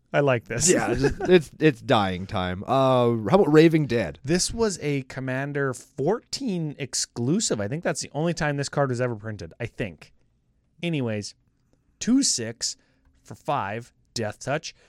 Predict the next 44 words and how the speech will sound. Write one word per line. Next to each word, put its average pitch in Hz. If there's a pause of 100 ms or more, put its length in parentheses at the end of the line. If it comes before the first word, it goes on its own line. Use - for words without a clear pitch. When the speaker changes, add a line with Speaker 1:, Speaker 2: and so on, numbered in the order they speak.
(160)
Speaker 1:
At 123
the 131
beginning 170
of 165
combat 151
on 139
your 135
turn, 127
choose 165
an 165
opponent 139
at 117
random. 117 (120)
Raving 139
Dead 127
attacks 113
that 113
player 110
this 107
combat. 117
Okay. 139 (200)
<laughs> -
Speaker 2:
Sure. 95
Speaker 1:
When 151
it 143
deals 160
combat 160
damage 151
to 147
a 131
player, 143
they 139
lose 143
half 113
their 160
life. 226 (360)
<laughs> 170
Okay. 403 (1300)
How 262
many 339
times 208
does 175
it 165
take 170